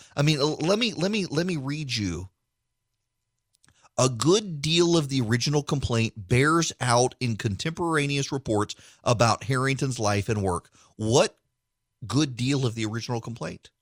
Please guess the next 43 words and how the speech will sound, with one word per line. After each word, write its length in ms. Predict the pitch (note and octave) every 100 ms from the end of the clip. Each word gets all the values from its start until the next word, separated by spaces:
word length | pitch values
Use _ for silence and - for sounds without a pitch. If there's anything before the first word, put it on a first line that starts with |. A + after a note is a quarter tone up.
| _
That 100 | B2
she 140 | - C#3+
was 140 | G#2+
hired 220 | A#2+ C#3
by 140 | D3+ D3
Quaker, 300 | C#3 C#3 D#3
Quaker 420 | - C#3+ D3 C3+
Oats, 440 | A#2 - - - _ _ _ _ -
that 140 | A#2+
she 240 | - B2
had 180 | A2+ C3
a 320 | C3+ C3 B2+
famous 380 | A#2 - D3+ E3
pancake 500 | - D#3 C#3+ C#3+ D3
recipe 380 | C#3+ C3 C3+ C3+
that 140 | A#2+
people 280 | B2 C3 C#3
loved, 540 | A#2+ G2 F#2+ F#2+ G2 - _ _ -
and 160 | B2
that 100 | A#2
she 160 | G#2 C3+
went 160 | B2 C#3
around 280 | C#3 C#3
the 60 | C3+
country 560 | C3 C3 - B2+ B2 A#2 _ _ -
pretending 560 | C#3 - D#3+ C#3+ D3 C3+
to 100 | B2
be 260 | B2+ B2
Aunt 140 | A#2+ -
Jemima. 500 | A#2+ G#2 E2 C#2 - _ _ _ _ _ _ _ _ _ _ _ _ _ _ _ _ _ _ _ _ -
But 440 | G2+ C3 B2 - _ _ _
a 100 | B2
historian 760 | A#2+ B2 - - F#3 E3 C#3+ B2+
from 160 | C#3 B2+
South 280 | D3+ C#3
Carolina 380 | - E3 G3+ G#3
notes 320 | C#3+ B2 -
she 300 | - - D#3
was 200 | D3 C3+
selling 560 | - C#3 E3 D#3+ C#3 B2+
Quaker 340 | - D3+ D3 D3
Oats' 320 | F#3+ - C3+
recipes, 560 | D3 D#3 B2 A2 G#2+